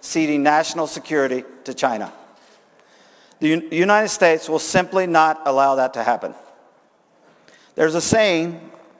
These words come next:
"Choose the safe and secure way or choose the Huawei." Um, we obviously don't want the Huawei. Let me close by retaining,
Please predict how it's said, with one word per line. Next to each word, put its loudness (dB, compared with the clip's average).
"Choose -2
the -6
safe 0
and -4
secure 0
way 4
or 0
choose -2
the 2
Huawei." 4
Um, 2
we 0
obviously 2
don't 0
want -2
the -4
Huawei. 0
Let 4
me 0
close 4
by 8
retaining, 0